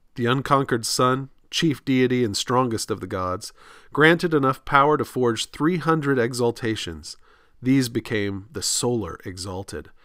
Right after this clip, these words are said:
paragons of perfection and strength. Luna,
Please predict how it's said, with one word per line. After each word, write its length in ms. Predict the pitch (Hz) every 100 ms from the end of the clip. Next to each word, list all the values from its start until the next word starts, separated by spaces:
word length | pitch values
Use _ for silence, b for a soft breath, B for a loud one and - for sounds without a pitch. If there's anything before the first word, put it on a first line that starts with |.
| b b b
paragons 760 | - 147 143 123 113 92 87 -
of 180 | 92 -
perfection 640 | 104 - - 220 - 107
and 140 | 92 -
strength. 640 | - - 104 80 - - - b b b b b b b
Luna, 500 | 113 147 143 95 101